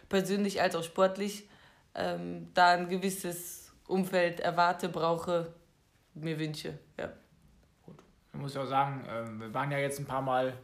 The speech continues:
Speaker 2: in Wattenscheid, haben da trainiert, da sind wir auch sehr positiv aufgenommen worden. Das kann man so sagen, ne?
Speaker 1: Ja.
Speaker 2: Ja.
Speaker 1: Und vor allem auch eben ist es, äh, das hatten wir schon ein paar Mal hier gesagt, dass eben in Düsseldorf die Leichtathletikhalle zum Beispiel vor allem halt für, ähm,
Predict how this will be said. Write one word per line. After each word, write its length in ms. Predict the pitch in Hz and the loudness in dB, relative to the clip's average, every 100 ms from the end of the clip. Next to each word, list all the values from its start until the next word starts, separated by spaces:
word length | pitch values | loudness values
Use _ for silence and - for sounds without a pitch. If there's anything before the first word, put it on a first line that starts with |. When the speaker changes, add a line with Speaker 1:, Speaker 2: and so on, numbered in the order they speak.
| - - | -18 -14
Speaker 2:
in 140 | 127 | -4
Wattenscheid, 380 | 123 - 127 117 | -4 -4 -6 -6
haben 160 | 127 | -6
da 80 | 123 | -8
trainiert, 400 | 123 - 127 127 | -10 -10 -8 -6
da 80 | 120 | -8
sind 120 | 113 | -8
wir 80 | 120 | -10
auch 140 | 113 117 | -10 -10
sehr 360 | 127 123 120 - - - - _ | -6 -4 -4 -10 -20 -20 -20 _
positiv 420 | - 131 107 120 | -8 -8 -8 -12
aufgenommen 440 | - - - 98 101 | -12 -12 -12 -12 -12
worden. 180 | - - - - | -14 -16 -18 -16
Das 140 | - - | -16 -14
kann 140 | 113 | -14
man 100 | 104 | -14
so 60 | 104 | -14
sagen, 240 | 95 95 98 | -14 -12 -10
ne? 120 | 151 - _ _ - | -10 -12 _ _ 2
Speaker 1:
Ja. 240 | 214 202 - - | 4 4 -2 -14
Speaker 2:
Ja. 120 | - - - - | -14 -14 -18 -10
Speaker 1:
Und 340 | - 196 196 190 | -2 0 0 2
vor 160 | 180 | 4
allem 260 | 180 196 190 | 6 4 4
auch 240 | 170 185 | 2 2
eben 260 | 185 175 170 | 0 -4 -6
ist 160 | 170 175 | -8 -8
es, 180 | 170 - - - - | -10 -12 -20 -20 -6
äh, 80 | 180 | -2
das 120 | 180 | 2
hatten 160 | 202 208 | 2 4
wir 80 | 190 | 0
schon 140 | 190 | 0
ein 40 | 170 | 2
paar 120 | 180 | 2
Mal 120 | 180 | 2
hier 120 | 175 | -2
gesagt, 260 | 170 190 190 | 0 0 0
dass 140 | 175 | -4
eben 440 | - 170 160 160 160 | -4 -6 -6 -8 -6
in 100 | 170 | -6
Düsseldorf 480 | 180 190 170 175 175 - - - - _ _ | -6 -4 0 -2 -2 -16 -20 -20 -20 _ _
die 40 | 202 | 8
Leichtathletikhalle 680 | 214 214 208 202 196 196 190 | 8 10 4 2 4 4 2
zum 140 | 185 | 4
Beispiel 320 | 180 180 196 | 4 4 -2
vor 160 | 180 185 | 0 2
allem 180 | - 185 | 2 4
halt 200 | 190 175 | 2 0
für, 420 | - 170 165 165 | -2 0 2 0
ähm, 520 | - 165 160 156 156 | -2 -4 -4 -6 -8